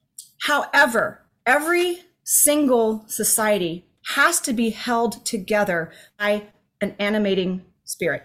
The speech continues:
And, and what I mean by that is that in the past, all, all cultures have been held together, like, by a common race, a common history, a, um, a common, uh,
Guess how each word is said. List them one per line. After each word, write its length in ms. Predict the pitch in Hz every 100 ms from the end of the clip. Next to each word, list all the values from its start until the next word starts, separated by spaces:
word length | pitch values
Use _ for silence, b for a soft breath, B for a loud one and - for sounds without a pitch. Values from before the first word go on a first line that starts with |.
| _
And, 300 | 254 240 240 -
and 160 | 226 226
what 100 | 311
I 100 | 294
mean 360 | 247 247 269
by 200 | 233 196
that 340 | 180 170 156 - B B B -
is 220 | 226 -
that 380 | 240 226 208 -
in 120 | 240
the 100 | 233
past, 800 | - - 233 233 185 208 - - b b b _ -
all, 400 | 277 302 294 254
all 180 | 247 269
cultures 580 | - 277 - 247 208
have 380 | - 233 208 180 -
been 120 | 208 220
held 260 | 247 262
together, 480 | - 190 208 196 185
like, 380 | 196 190 180 -
by 280 | 180 185 180
a 80 | 180
common 360 | 180 185 175
race, 540 | 180 190 190 196 - -
a 40 | -
common 260 | - 180
history, 600 | 165 190 - - 185 170 170 B B B -
a, 220 | 214 196
um, 420 | 190 185 175 175 - _
a 80 | 196
common, 680 | - - 214 196 185 180 - _
uh, 120 | 185